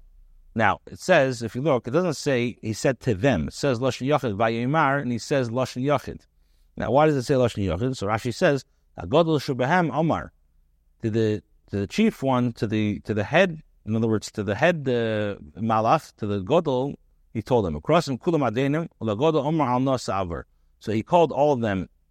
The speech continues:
uh, lords, and to the chief one he said, "Please do not pass by." And once he doesn't pass by, so automatically his Chaveriv will, uh, listen.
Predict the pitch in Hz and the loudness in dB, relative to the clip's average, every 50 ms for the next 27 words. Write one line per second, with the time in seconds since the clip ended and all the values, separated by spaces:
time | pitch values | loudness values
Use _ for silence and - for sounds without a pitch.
0 | _ _ _ _ _ _ - - 101 98 92 87 80 - 98 101 98 113 156 202 | _ _ _ _ _ _ -8 -4 -2 -2 -2 -2 -4 -4 -4 0 2 2 2 2
1 | 190 - - - - 101 95 107 104 107 - - 247 254 - - 175 151 143 131 | 0 -4 -8 -8 -8 -6 -4 -4 -4 -4 -2 0 0 0 0 0 -4 -2 -2 -2
2 | - - 202 175 156 160 160 _ _ _ _ _ _ - 180 185 156 139 143 139 | -2 2 2 4 4 2 -2 _ _ _ _ _ _ -2 0 0 0 0 2 2
3 | 135 135 120 - 139 120 113 107 95 87 90 80 71 73 - _ _ _ _ _ | 2 2 2 2 0 0 0 0 -2 -4 -4 -4 -4 -6 -10 _ _ _ _ _
4 | _ _ _ - 180 156 113 - 98 87 95 117 131 139 143 151 147 175 240 214 | _ _ _ 0 0 0 2 0 -2 -2 0 2 2 4 2 2 0 2 2 2
5 | 175 165 160 185 190 180 143 123 107 123 113 123 131 135 131 120 147 147 135 127 | 2 2 2 2 2 2 2 -2 -2 -2 -2 -2 -2 -2 -2 0 0 0 0 0
6 | - _ _ _ _ _ _ - - 101 120 151 165 156 - - - - 240 233 | -2 _ _ _ _ _ _ -10 -6 -2 0 2 2 2 0 -4 -2 2 2 2
7 | 165 160 139 131 139 123 107 _ - 123 117 113 - - - 110 110 113 123 120 | 4 2 2 2 0 -2 -4 _ -2 0 0 0 -2 -4 -2 0 0 0 0 -2
8 | - - 113 117 127 143 170 180 165 131 131 123 120 113 - - 117 110 123 127 | -4 -4 -4 -2 0 2 2 2 2 0 0 -2 -2 -4 -4 -4 -4 -2 0 0
9 | 120 113 110 104 107 110 113 113 107 101 101 98 _ _ _ _ _ - _ _ | 0 0 -2 -4 -4 -2 0 0 0 0 -2 -4 _ _ _ _ _ -20 _ _
10 | - - - 92 101 98 - - 76 - | -12 -8 -6 -2 -2 -2 -4 -4 -12 -14